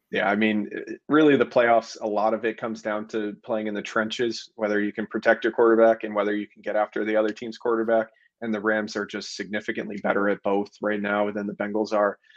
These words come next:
And if they can get any amount of pressure on Joe Burrow and, and throw things off,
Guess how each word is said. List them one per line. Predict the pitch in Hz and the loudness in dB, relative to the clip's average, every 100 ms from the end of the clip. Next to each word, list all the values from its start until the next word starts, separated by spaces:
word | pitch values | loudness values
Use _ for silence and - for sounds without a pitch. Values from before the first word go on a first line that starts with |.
| - _ - | -20 _ -4
And | 107 98 98 95 | 0 0 0 -2
if | 110 - | -4 2
they | 120 123 | 2 2
can | 135 | 2
get | 120 110 | 2 2
any | 117 120 | 2 0
amount | 113 110 107 | 2 2 2
of | |
pressure | - 110 - 110 | 0 0 0 -2
on | 110 104 | -2 -2
Joe | 107 104 | -2 -2
Burrow | 104 101 104 101 | -2 0 0 -2
and, | 98 87 | -6 -10
and | 101 | -8
throw | - 107 | -2 -2
things | 104 104 98 | -2 -8 -4
off, | 104 98 | -2 -2